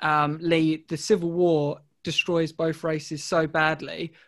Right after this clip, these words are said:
that they basically crumble each other's empires because they just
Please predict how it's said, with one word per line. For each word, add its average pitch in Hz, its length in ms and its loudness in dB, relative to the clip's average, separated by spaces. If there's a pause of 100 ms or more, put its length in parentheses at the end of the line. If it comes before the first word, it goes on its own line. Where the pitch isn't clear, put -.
that 151 220 -2
they 160 240 0
basically 160 440 -4
crumble 151 420 -4
each - 160 -8
other's 151 240 -2
empires 147 760 -8
because 151 240 -6
they 151 120 -2
just 147 440 -6